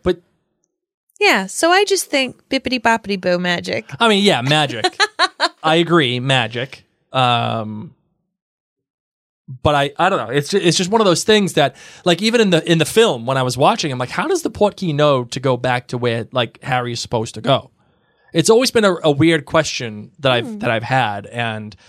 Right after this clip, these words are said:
Speaker 1: I was hoping that either you or one of the, one of the nerds that are listening right now actually has the answer, because
Speaker 2: I don't fully know.
Speaker 1: it has confounded me for, since I've seen the film.
Speaker 2: Hmm. I will think about it.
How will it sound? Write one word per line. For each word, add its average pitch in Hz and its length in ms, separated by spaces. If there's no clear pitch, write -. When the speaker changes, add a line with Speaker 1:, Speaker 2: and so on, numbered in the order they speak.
Speaker 1:
I 127 100
was 127 120
hoping 135 460
that 113 240
either 120 240
you 131 400
or 113 240
one 123 180
of 117 60
the, 110 180
one 143 160
of 131 40
the 120 60
nerds 127 380
that 123 100
are 117 80
listening 127 360
right 101 180
now 98 200
actually 104 340
has 110 300
the 107 180
answer, 123 360
because 110 400
Speaker 2:
I 254 40
don't 269 240
fully 233 540
know. 339 380
Speaker 1:
it 143 100
has 143 200
confounded 135 520
me 95 140
for, 101 460
since 135 280
I've 110 160
seen 147 220
the 113 80
film. 175 300
Speaker 2:
Hmm. 214 420
I 240 160
will 294 160
think 285 300
about 202 340
it. 107 160